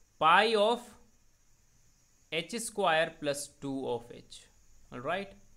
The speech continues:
Now on the denominator part, what you will get,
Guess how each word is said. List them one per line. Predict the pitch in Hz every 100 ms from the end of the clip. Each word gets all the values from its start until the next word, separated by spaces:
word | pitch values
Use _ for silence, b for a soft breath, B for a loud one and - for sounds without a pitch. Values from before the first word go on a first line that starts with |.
| - - - -
Now | 127 127 135
on | 147
the | 151
denominator | 135 123 139 208 240 226 208
part, | 196 180 185 175
what | 165
you | 165
will | 156 156
get, | 156 226 226